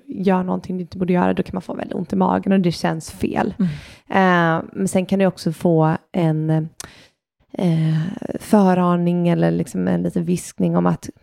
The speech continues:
Speaker 1: "Hmm, jag borde göra det där." Eh, och då är det din intuition som talar, men då är det väldigt lätt att, eh, vårt ego, även kallat vårt mind, kommer in och, eh, ibland kan försöka stoppa dig från det här eller kommer på massa anledningar till varför du inte borde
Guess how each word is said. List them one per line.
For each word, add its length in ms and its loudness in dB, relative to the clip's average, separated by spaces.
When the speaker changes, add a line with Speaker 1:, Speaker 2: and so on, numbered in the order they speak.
Speaker 1:
"Hmm, 280 2
jag 180 0
borde 220 0
göra 260 0
det 120 -2
där." 440 0
Eh, 400 2
och 120 4
då 120 6
är 80 6
det 100 2
din 140 -2
intuition 460 0
som 160 -6
talar, 340 0
men 120 -2
då 80 2
är 60 4
det 60 2
väldigt 240 0
lätt 400 -4
att, 380 -6
eh, 100 2
vårt 300 0
ego, 520 0
även 220 2
kallat 320 -2
vårt 180 -2
mind, 560 0
kommer 300 4
in 460 -2
och, 500 -6
eh, 320 0
ibland 400 2
kan 120 -4
försöka 220 -2
stoppa 320 -2
dig 100 0
från 160 -2
det 60 0
här 220 2
eller 140 0
kommer 180 -2
på 280 -2
massa 220 -4
anledningar 240 2
till 140 0
varför 280 0
du 80 0
inte 220 -6
borde 380 0